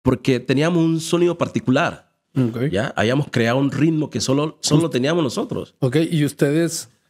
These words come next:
Speaker 2: eh, hacían música original?
Speaker 1: Pues, música original.
Speaker 2: Ya.
Speaker 1: Sí, teníamos algunos covers, pero
Speaker 2: Ajá,
Speaker 1: sí,
Speaker 2: pero
Speaker 1: ha-,
Speaker 2: ustedes
Speaker 1: ya
Speaker 2: hacían
Speaker 1: hacíamos
Speaker 2: sus
Speaker 1: música original, obviamente.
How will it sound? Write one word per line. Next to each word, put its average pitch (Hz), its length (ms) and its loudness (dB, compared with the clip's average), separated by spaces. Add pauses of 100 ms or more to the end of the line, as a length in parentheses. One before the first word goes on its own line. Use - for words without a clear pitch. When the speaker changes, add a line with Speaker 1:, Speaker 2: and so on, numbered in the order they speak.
(200)
Speaker 2:
eh, 143 500 2
hacían 143 260 0
música 151 320 0
original? 143 600 0 (440)
Speaker 1:
Pues, 107 280 0
música 98 360 -2
original. 101 560 -2
Speaker 2:
Ya. 110 120 -12
Speaker 1:
Sí, 165 160 2
teníamos 135 320 0
algunos 117 520 -2
covers, 117 500 -2
pero 92 200 0
Speaker 2:
Ajá, 117 420 -4
Speaker 1:
sí, - 140 -2
Speaker 2:
pero 123 160 -2
Speaker 1:
ha-, 117 40 -2
Speaker 2:
ustedes 117 240 -8
Speaker 1:
ya 110 180 0
Speaker 2:
hacían 120 260 -2
Speaker 1:
hacíamos 104 320 0
Speaker 2:
sus 90 80 -2
Speaker 1:
música 92 320 -4
original, 87 440 -2
obviamente. 85 640 -6